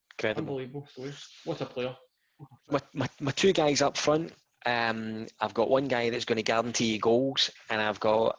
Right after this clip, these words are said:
Speaker 1: a second guy that is technically the best striker I've seen at Ibrox ever, bar none. Um, my two strikers would be Ali McCoist and Michael Mols. Um,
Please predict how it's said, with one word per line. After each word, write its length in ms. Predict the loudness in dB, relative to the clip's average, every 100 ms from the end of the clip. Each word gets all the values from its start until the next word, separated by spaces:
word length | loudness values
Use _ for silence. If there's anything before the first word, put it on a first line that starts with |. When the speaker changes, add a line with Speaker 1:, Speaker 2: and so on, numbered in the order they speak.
| -4
Speaker 1:
a 160 | -2 2
second 640 | 4 4 2 0 -2 -2
guy 460 | -2 0 0 -2 -8 -14 -4
that 340 | -2 -2 -6 _ _ _ _ _ _ _ _ _ -4
is 200 | -2 -2 -6 -6
technically 640 | -2 0 -2 -8 -4 -2
the 120 | 0 2
best 580 | 2 2 -2 -6 -18 -18 _ _ _ -10
striker 520 | -4 0 0 0 0
I've 160 | 0 -2
seen 220 | -4 -6
at 80 | -4
Ibrox 380 | -4 -2 -4 -4 -10 -10 _ _ _ _ _ _ 0
ever, 300 | 2 2 -2 _ _ _ _
bar 160 | 0 0
none. 280 | -2 -6 -10 _ _ -20 -20 -20 _ _ -4
Um, 300 | -2 -4 -8 -8
my 160 | -6
two 160 | -4 -6
strikers 380 | -4 -4 -6 -8
would 120 | -4
be 60 | 0
Ali 180 | 0
McCoist 420 | -2 0 0 0 -2
and 80 |
Michael 280 | -4 -2 -2
Mols. 420 | 0 0 -2 -8 -12 _ _ _ _ _ _ _ _ _ _ -20 -20 -18 -18 -20 -4
Um, 640 | 0 2 0 -2 -10 -16